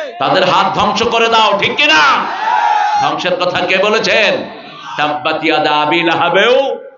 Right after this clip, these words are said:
ওয়া তাব। এখানে আবু লাহাবের হাত না, অবৈধ ক্ষমতায় যারা আছে তাদের হাত গুড়িয়ে দাও, তাদেরকে ক্ষমতা থেকে বিচ্ছিন্ন করে দাও। আল্লাহ বুঝার তৌফিক দান করেন। হযরত মাওলানা আল ফারুক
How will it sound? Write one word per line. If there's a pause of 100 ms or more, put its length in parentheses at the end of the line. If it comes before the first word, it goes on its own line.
(240)
ওয়া
তাব।
এখানে
আবু
লাহাবের
হাত
না, (220)
অবৈধ
ক্ষমতায়
যারা
আছে (160)
তাদের
হাত
গুড়িয়ে
দাও, (220)
তাদেরকে
ক্ষমতা
থেকে
বিচ্ছিন্ন
করে
দাও। (1200)
আল্লাহ
বুঝার
তৌফিক
দান
করেন। (600)
হযরত
মাওলানা (720)
আল
ফারুক